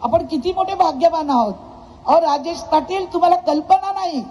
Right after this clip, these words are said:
हे किती मोठं नव्या मुंबईचं पद, हे तुमच्या गळ्यात भारतीय जनता पार्टीने जबाबदारी दिलेली आहे. सर्वांना घेऊन, नवी मुंबई पूर्ण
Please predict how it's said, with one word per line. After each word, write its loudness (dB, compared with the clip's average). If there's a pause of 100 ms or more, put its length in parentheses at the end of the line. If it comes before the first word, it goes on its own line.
(1200)
हे 0
किती -6
मोठं 2
नव्या 2
मुंबईचं 0 (500)
पद, 4 (1120)
हे -4
तुमच्या -6
गळ्यात -4 (800)
भारतीय -2
जनता 2
पार्टीने -2
जबाबदारी -2
दिलेली -8
आहे. -18 (1700)
सर्वांना 0
घेऊन, 0 (840)
नवी 2
मुंबई 4
पूर्ण 0